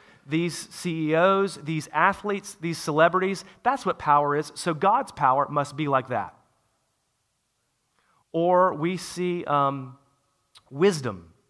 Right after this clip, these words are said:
We look out at the world and we see who are wise people, what wisdom looks like,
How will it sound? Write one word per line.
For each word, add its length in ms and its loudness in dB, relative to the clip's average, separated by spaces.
We 120 2
look 140 2
out 100 8
at 80 4
the 80 2
world 580 2
and 160 -2
we 140 -4
see 420 -6
who 180 0
are 80 2
wise 360 4
people, 520 -4
what 180 -2
wisdom 460 -4
looks 260 -4
like, 400 2